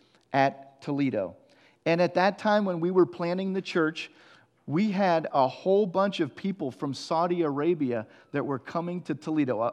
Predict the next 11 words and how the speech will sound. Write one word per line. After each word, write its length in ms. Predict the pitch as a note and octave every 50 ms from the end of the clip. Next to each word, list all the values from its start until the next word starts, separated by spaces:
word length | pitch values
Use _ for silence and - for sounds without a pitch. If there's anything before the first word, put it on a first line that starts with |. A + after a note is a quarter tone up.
| -
a 60 | D3
very 380 | C#3+ C3 B2 E3+ A3 A3+ G#3+ F#3
large 420 | E3+ D#3+ E3+ F3 F3 F3 D3+ -
population 880 | - - F3+ D#3+ E3 E3 F#3 D#3+ D#3 D#3+ D3 D3 C#3+ - - A#2+ B2 B2+ - - - - - -
of 180 | C#3 C3+ A#2+
Muslims 720 | C3 C3+ C#3+ D#3+ E3 D#3+ D3 B2+ A#2 A#2 A2 G#2 - - -
that 140 | - C3+ A#2
were 120 | A2 C3
coming 340 | A#2 - E3+ D3+ D3 D3 C#3
to 80 | B2+ A#2
Toledo. 500 | - - C#3 D3 C#3+ C3 B2 G#2+ F#2